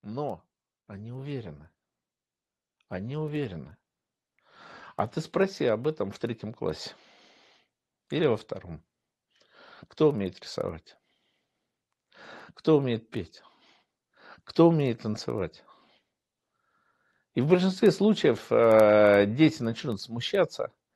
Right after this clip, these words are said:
дети начнут тупить, дети начнут отвлекаться, у детей появится легкий страх, фрустрация, прости господи. То есть что получается?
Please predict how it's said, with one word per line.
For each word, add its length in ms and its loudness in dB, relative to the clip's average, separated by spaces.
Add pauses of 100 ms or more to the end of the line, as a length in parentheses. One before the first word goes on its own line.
(520)
дети 340 4
начнут 420 2
тупить, 600 -4
дети 240 -6
начнут 420 -2
отвлекаться, 880 6
у 140 4
детей 340 4
появится 600 6
легкий 640 2
страх, 560 4 (340)
фрустрация, 880 8
прости 400 -2
господи. 560 -4 (1500)
То 100 -2
есть 100 2
что 240 4
получается? 920 -2